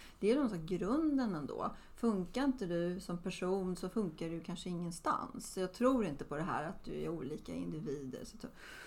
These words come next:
kanske att en del människor sätter på sig någon form av roll när de går in och så. Men det är inte, det är inte på riktigt då. Det är, då är, då spelar man någonting. Och då är det ändå inte, det är inte självledarskap. Det är,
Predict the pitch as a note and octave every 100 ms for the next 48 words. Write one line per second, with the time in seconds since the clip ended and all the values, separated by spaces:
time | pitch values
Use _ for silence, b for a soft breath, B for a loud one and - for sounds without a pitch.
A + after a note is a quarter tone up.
0 | B B - C4 G3 - F#3 F#3 F3 D#3+
1 | D#3+ E3 E3+ D#3+ D#3 - D#3+ D#3 D#3+ D#3+
2 | D#3+ D#3 D#3 D3 D3+ - - E3+ D#3+ D#3+
3 | E3 E3 D#3+ D#3+ E3 E3+ E3 D#3 D#3+ -
4 | F3 F#3 G3+ A#3+ D#4 B3 F#3+ F#3+ B3 C4+
5 | - G#3 B3+ - - F#4 - - - F#3+
6 | G#3+ A#3+ A#3 A3+ G3+ G3 A3 A3+ G#3 G3
7 | G#3+ - C#4+ C#4 G#3 G3 D#4 D#4+ B3 D#3+
8 | - - C4+ G3+ A#3 B3+ C#4 A#3 G#3 B3
9 | F4 B3 - F#3 B3 D#4+ - D3 D#3 D3+
10 | D3 - - D#3+ - - A3+ A#3 A3 G3
11 | F#3+ G#3+